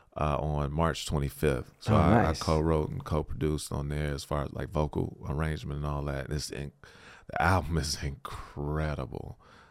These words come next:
Speaker 1: So please check that out, Tari Teray. Uh,
Speaker 2: Catching
Speaker 1: Catching Feelings.
Speaker 2: Feelings and Catching Dreams.
Speaker 1: Yeah, yeah,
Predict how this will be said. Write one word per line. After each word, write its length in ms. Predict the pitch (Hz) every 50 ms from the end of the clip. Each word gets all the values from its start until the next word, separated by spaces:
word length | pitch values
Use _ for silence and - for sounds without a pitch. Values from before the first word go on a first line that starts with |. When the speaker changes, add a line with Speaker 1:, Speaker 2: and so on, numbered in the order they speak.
| _
Speaker 1:
So 320 | - - - 71 71 71 67
please 340 | - - 90 90 85 78 -
check 220 | - 90 80 -
that 180 | - - 73 73
out, 220 | 73 73 69 -
Tari 280 | - - 78 76 76 71
Teray. 420 | - - 71 69 71 71 69 69 - - - - - - - - - _ _ _ _ _ -
Uh, 340 | - 71 71 67 65 65 65
Speaker 2:
Catching 360 | - - - 95 - - 104 101
Speaker 1:
Catching 20 |
Feelings. 60 | - -
Speaker 2:
Feelings 680 | 101 98 98 104 107 113 123 120 - - - - - - - - - -
and 140 | 98 101 -
Catching 340 | - - 82 85 - 101 98
Dreams. 560 | 87 87 80 80 - - - 90 - - - -
Speaker 1:
Yeah, 220 | 95 85 - - - - - - - -
yeah, 300 | - - 90 92 90 80